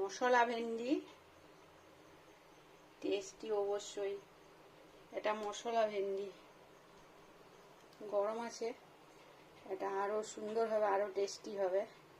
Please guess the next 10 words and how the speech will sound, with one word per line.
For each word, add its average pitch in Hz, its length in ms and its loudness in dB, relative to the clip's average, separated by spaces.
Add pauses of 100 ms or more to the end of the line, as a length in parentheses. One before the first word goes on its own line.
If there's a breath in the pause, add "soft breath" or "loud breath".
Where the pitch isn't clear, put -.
(4000)
এটা 226 300 4
হচ্ছে 294 240 4
সম্পূর্ণ 269 440 2 (160)
নিরামিষ 247 480 2
ভেন্ডি, 240 440 0
মশলা 247 440 2
ভেন্ডি, 226 380 -2 (720 loud breath)
আর 208 340 2
এটা 214 300 4
খেতে 233 440 2